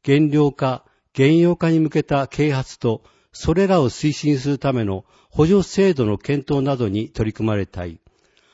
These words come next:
合わせて、生ゴミを貴重な資源として、再利用化について検討するとともに、焼却灰の最終処分については、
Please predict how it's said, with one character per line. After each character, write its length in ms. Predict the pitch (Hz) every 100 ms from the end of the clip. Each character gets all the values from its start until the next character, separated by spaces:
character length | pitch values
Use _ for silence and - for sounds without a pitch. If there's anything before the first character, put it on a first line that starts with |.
| _ _ -
合 120 | 135
わ 120 | 175
せ 160 | - 180
て、 300 | 127 107 - _ _ _
生 280 | 135 139 170
ゴ 120 | 170
ミ 180 | 165 156
を 240 | 151 135 _
貴 160 | - - 196
重 140 | 190
な 240 | 180 180 151
資 220 | - -
源 240 | 185 131 95
と 120 | 101
し 100 | -
て、 240 | - 101 - _ _ _ _
再 400 | - - 185 151 127
利 120 | 127
用 160 | 170 175
化 160 | 170
に 120 | 165
つ 180 | 147 -
い 120 | 175
て 260 | - 104 113
検 280 | - 151 151
討 120 | 156 143
す 100 | 156
る 80 | 135
と 160 | 107
と 140 | - 113
も 120 | 107
に、 220 | 92 95 _ _ _ _
焼 380 | - 175 185 -
却 200 | 180 139
灰 220 | 113 104
の 260 | 104 117 - _ _
最 260 | - 165
終 220 | 165 196 180
処 140 | 175
分 180 | 170 160
に 140 | 107
つ 140 | - 123
い 80 | 101
て 120 | 95
は、 260 | 90 90